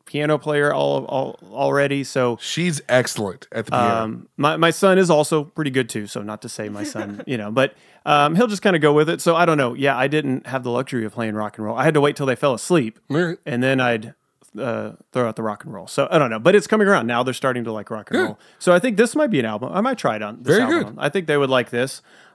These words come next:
Speaker 1: Um,
Speaker 2: So what's your top pick here then, Jay?
Speaker 1: it's tough because, um, I, this sounds odd. I would never say this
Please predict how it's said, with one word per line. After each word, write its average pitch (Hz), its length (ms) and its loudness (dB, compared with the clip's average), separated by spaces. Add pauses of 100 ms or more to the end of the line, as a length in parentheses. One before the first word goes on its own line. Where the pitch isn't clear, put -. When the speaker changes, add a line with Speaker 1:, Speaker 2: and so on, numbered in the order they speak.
Speaker 1:
Um, 131 480 4
Speaker 2:
So 175 180 2
what's 196 220 4
your 208 80 2
top 196 240 2
pick 240 160 4
here 135 220 0
then, 107 200 -6
Jay? 127 280 -2 (100)
Speaker 1:
it's 160 240 -2
tough 185 380 2
because, 123 840 -2
um, 113 960 -2
I, 123 460 -2
this 127 180 -6
sounds 165 320 -2
odd. 123 240 -4
I 107 60 -6
would 104 160 -6
never 135 300 -4
say 117 280 -4
this 104 380 -10